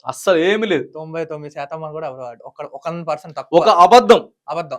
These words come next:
Speaker 1: జరగంది జరిగినట్టు క్రియేట్ చేసి చూపిస్తే మాత్రం ఎక్కడికో వెళ్ళిపోతాడు.
Speaker 2: వెళ్ళిపోతాడు.
Speaker 1: దాన్ని ఎక్కువ ట్రోల్స్ చేస్తారు.
Speaker 2: ట్రోల్స్ చేస్తారు.
Speaker 1: నిజాన్ని చూపిస్తే మాత్రం అది అక్కడే ఉంటది.
Speaker 2: అక్కడే ఉంటది.
Speaker 1: నిజం బయటికి పోదు.
Speaker 2: నిజం పోదు.
Speaker 1: ఇగో ఇదే సోషల్ మీడియా ప్రస్తుతం జరుగుతున్న నేపథ్యంలో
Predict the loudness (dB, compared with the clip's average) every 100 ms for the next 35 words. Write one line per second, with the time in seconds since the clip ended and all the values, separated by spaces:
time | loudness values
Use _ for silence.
0 | -16 2 6 6 6 2 4 4 4 0
1 | -2 2 4 4 -2 -4 -8 -6 -4 -4
2 | 0 0 0 2 10 10 10 0 -2 -2
3 | -6 -14 2 2 4 0 0 -2 -2 -6
4 | -4 -8 -8 -8 -8 -16 -18 -20 _ -4
5 | 6 8 8 2 -4 -2 -2 -2 2 4
6 | 4 4 2 0 0 -10 -14 -10 -4 0
7 | 4 2 2 -6 -6 -8 -16 -20 -12 -4
8 | -2 4 6 4 2 -6 -8 -6 -6 -6
9 | -10 -12 -10 -10 -10 -10 -4 2 2 2
10 | 2 2